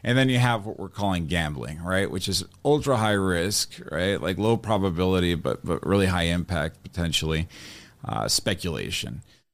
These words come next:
So there is, there is your, your spectrum, and along the way, everybody is guessing, right? Like, Warren Buffett obviously is a great investor, but he gets it wrong sometimes too, right? Like, the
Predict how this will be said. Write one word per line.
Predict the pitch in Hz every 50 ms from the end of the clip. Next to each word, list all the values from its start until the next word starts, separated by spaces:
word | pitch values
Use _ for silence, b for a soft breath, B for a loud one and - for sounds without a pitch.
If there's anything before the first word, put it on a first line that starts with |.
| _ _
So | - 139 135 131 117 - -
there | 127 127 110 101 131 143 180 196 202
is, | 196 190 175 165 147 - 80
there | 85 113 135 151 170 175
is | 175 147 -
your, | 151 139 123 117 107 98 - - -
your | 87 101 98
spectrum, | 98 - - - 127 107 - - 95 87 87 90 90 - - -
and | - 90 104 104 104 104 104 101 101 98 - - - _
along | - 104 107 113 131 156 170 165
the | 143 127
way, | 127 127 120 117 113 107 - - - _
everybody | 143 165 156 143 165 170 147 107 85 113 104 95 95 98 98 - -
is | 85 98 95 85
guessing, | 85 80 92 113 113 104 90 - - 95 78 60 58 69 78 87 -
right? | - - 104 90 -
Like, | 78 107 101
Warren | 110 127 139 151 165 156 127
Buffett | 98 123 120 117 104 - 107 104 104 - - - - - -
obviously | - 87 104 113 117 110 - - 113 107
is | 101 95
a | 98
great | 87 98 98 92 -
investor, | - 90 82 82 80 85 - - 98 95
but | 90 95 98 - - - _ _ _ _ _ _ _
he | - - 147 165
gets | 170 165 135 - 110
it | 98
wrong | 71 80 82 73 71 85
sometimes | - - 76 67 - - 69 50 - - -
too, | - - - - - -
right? | - 60 80 90 85 -
Like, | - 92 92 82 -
the | - 62 - - 98